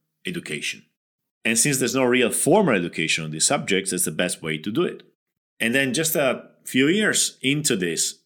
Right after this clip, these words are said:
it became apparent that we are actually paid to do this through airdrops. It's crazy, right? In Web three, you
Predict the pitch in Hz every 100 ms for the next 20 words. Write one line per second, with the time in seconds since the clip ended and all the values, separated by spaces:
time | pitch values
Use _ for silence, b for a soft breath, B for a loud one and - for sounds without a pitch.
0 | - 107 98 92 98 - 104 98 92 113
1 | 160 131 92 82 90 - - _ - 95
2 | 113 120 123 127 - 92 - - _ 135
3 | 147 185 92 85 92 85 71 - - 98
4 | 95 123 - - - 90 - 117 117 80
5 | 67 85 92 92 92 87 101 131 - 127
6 | 120 117 - _ _ _ _ - 101 92